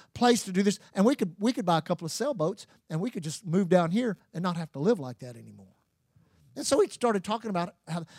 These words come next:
and so I said, "Hold on, hold on, wait a minute." I said, "Do you mean to tell me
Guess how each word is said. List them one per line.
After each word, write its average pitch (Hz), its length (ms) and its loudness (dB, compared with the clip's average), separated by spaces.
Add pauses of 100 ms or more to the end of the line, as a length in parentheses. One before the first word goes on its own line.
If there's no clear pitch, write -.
and 196 80 0
so 240 140 4
I 208 60 6
said, 190 180 -2
"Hold 247 200 4
on, 160 140 -2
hold 185 160 -2
on, 127 100 -4
wait 160 160 0
a - 20 -8
minute." 113 180 -16 (1000)
I - 80 -4
said, 156 340 -6
"Do 170 120 -2
you 254 260 0
mean 151 380 2
to 202 100 -10
tell 208 300 0
me 117 180 -14